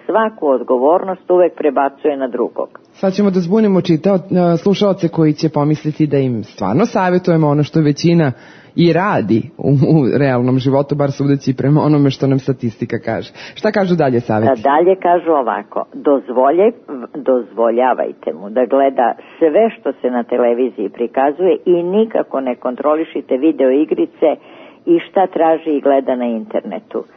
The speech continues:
Speaker 1: Nikako mu ne preporučujte da čita dobre knjige, ali obavezno vodite računa da vam posuđe uvek blista, a detetu dopuštajte da mu se um hrani svakojakim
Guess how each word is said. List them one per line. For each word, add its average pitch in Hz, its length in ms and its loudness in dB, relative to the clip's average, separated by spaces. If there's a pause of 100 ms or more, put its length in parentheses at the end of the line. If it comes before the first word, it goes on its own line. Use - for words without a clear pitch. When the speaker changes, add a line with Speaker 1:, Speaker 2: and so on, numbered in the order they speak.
(400)
Speaker 1:
Nikako 151 600 0
mu 185 140 -2
ne 165 120 -2
preporučujte 160 880 0
da 135 120 -2
čita 139 380 -4
dobre 120 360 -2
knjige, - 460 -10 (300)
ali 175 600 0 (120)
obavezno 156 800 0
vodite 139 500 0
računa 143 500 -4
da 127 120 0
vam 123 180 0
posuđe 131 720 -2
uvek 160 400 4
blista, 190 580 0 (640)
a 123 240 0
detetu 123 560 -2
dopuštajte 143 880 -2
da 143 140 0
mu 127 160 -8
se - 240 -2 (140)
um 165 380 2
hrani 156 600 -2 (100)
svakojakim 151 800 0